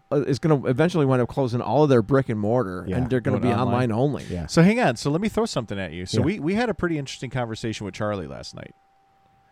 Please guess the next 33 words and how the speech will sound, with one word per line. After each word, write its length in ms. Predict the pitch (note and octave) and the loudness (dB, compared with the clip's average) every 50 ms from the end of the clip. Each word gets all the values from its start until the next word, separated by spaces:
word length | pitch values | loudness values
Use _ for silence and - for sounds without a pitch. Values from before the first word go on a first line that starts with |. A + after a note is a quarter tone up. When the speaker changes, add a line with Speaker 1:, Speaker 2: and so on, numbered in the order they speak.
| _ _ _ | _ _ _
Speaker 2:
Uh-huh. 200 | B2+ A2+ D#3 D3+ - _ | 0 0 0 -2 -2 _
Speaker 3:
We 80 | - G#2+ | -6 -4
were 100 | A#2 B2+ | -4 0
talking 220 | - F3 E3 D#3 | 2 2 0 2
about 160 | D3 A#2+ - | 0 -2 -4
Super 220 | - - C#3+ C3 A#2 | -4 -6 -6 -6 -6
Seven 400 | - - A#2 G#2+ F#2 D2 - - F#2 _ _ _ _ _ _ _ _ _ | -6 -4 -4 -4 -4 -6 -12 -16 -20 _ _ _ _ _ _ _ _ _
and 120 | A2+ A2 | -6 -2
how 200 | A#2 A#2+ A#2 A#2 | 2 2 4 4
Speaker 2:
Yeah. 40 | A2 | 4
Speaker 3:
he's 300 | G#2 C3 D3+ D#3+ D3 A2 | 2 2 2 2 2 0
lost 440 | G#2 A2 G2 F#2+ G2 F#2+ - - - _ | -2 -4 -2 -2 -2 -4 -6 -12 -20 _
thousands 1080 | - - - - _ - - A2+ B2 C3 A#2 A2 F#2 F#2 G2+ F2 D2 C#2 - - - - | -20 -20 -20 -20 _ -8 -6 -4 -4 -4 -6 -8 -8 -10 -12 -14 -14 -16 -16 -18 -18 -8
Speaker 2:
Yeah. 180 | - D3 - - - _ _ | -2 -2 -2 -2 -2 _ _
Speaker 3:
of 220 | - A2 G#2 F#2+ F#2+ | -6 -6 -6 -4 -6
dollars 680 | A#2+ G2+ F#2+ G2 G2+ F#2 C#2+ A1 - - - - - _ _ | -4 -2 -2 -2 -2 -4 -6 -10 -14 -16 -18 -20 -20 _ _
Speaker 2:
They 80 | - D#3+ | 0 2
can't 240 | - - F#3 D#3+ B2+ | 4 4 4 4 4
Speaker 3:
based 160 | C3 C3+ D#3 | 2 4 4
Speaker 2:
manage 100 | E3+ D#3 | 6 6
Speaker 3:
on 40 | C3+ | 6
their 80 | C3+ C3 | 6 6
Speaker 2:
their 80 | B2 A#2+ | 6 4
Speaker 3:
business. 220 | B2 A2 G#2 - - - - - _ _ _ _ - - A#2+ | 2 0 -4 -10 -18 -20 -20 -20 _ _ _ _ -20 -14 -4
Do 120 | A2 C#3 | -2 0
you 220 | D3 D3+ F#3 A3+ A#3+ | 2 4 4 4 2
think 440 | - - F#3+ F#3 F3+ F3 - - - | 2 0 0 0 0 -2 -6 -10 -20
that 400 | - A#2 C3+ B2+ A#2+ A#2 A#2 - _ _ _ _ _ _ _ _ _ _ _ _ _ _ _ _ _ _ _ _ _ _ | -10 -6 -4 -2 -2 -4 -4 -8 _ _ _ _ _ _ _ _ _ _ _ _ _ _ _ _ _ _ _ _ _ _
Funko's 560 | - D3 D3+ E3 - - C#3 C3+ C3 A#2+ G#2+ - | 0 0 0 0 -2 0 0 0 0 -2 -4 -4
acquisition 640 | - B2 A#2+ A#2 - B2 A2 G#2+ B2 A#2+ - - B2 | -4 -4 -4 -2 -4 -4 -4 -2 -4 -4 -6 -6 -8
of 120 | A2+ G#2 | -8 -8
Super 320 | - - B2 A#2 - G#2+ G#2 | -8 -8 -8 -8 -6 -8 -10
Seven 680 | - - - - D#3 E3 E3+ B2+ A2+ G2 F#2 F#2 F#2+ | -10 -10 -8 -6 -4 -4 -2 -2 -4 -4 -4 -10 -14